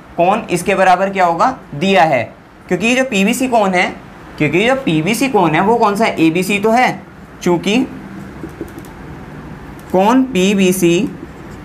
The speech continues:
बराबर है कोण किसके, एबीसी के, ठीक है, इसलिए हमने कोण पीबीसी को बराबर ले लिया कोण डीईएफ़ के।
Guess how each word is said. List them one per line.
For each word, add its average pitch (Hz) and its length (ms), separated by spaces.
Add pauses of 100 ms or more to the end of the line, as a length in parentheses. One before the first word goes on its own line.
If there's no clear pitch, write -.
(500)
बराबर 165 480
है 165 200
कोण 160 340
किसके, 190 240 (320)
एबीसी 165 1700
के, 110 240 (420)
ठीक 202 140
है, 254 160 (220)
इसलिए 175 240
हमने 202 200
कोण 202 380
पीबीसी 180 480
को 202 120
बराबर 165 320
ले 147 100
लिया 160 180
कोण 240 260 (340)
डीईएफ़ 190 960
के। 107 160